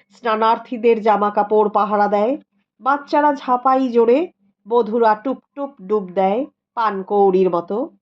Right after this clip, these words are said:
রুক্মিণী এখন কাজে ব্যস্ত, রান্নার দায়িত্বটা তার। বজরার সঙ্গে চলেছে আরও তিনটি ছিপ নৌকা। দৈনিক বিশ পঁচিশ জন দস্যুর আহার্য প্রস্তুত করতে হয়।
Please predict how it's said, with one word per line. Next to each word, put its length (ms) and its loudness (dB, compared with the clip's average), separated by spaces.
রুক্মিণী 560 2
এখন 360 2
কাজে 500 2
ব্যস্ত, 520 -2
রান্নার 560 0
দায়িত্বটা 500 0
তার। 320 2
বজরার 400 2
সঙ্গে 400 -2
চলেছে 380 0
আরও 320 2
তিনটি 420 2
ছিপ 300 -4
নৌকা। 600 0
দৈনিক 500 0
বিশ 300 -2
পঁচিশ 400 -2
জন 220 2
দস্যুর 440 0
আহার্য 480 0
প্রস্তুত 460 -6
করতে 340 -10
হয়। 340 -12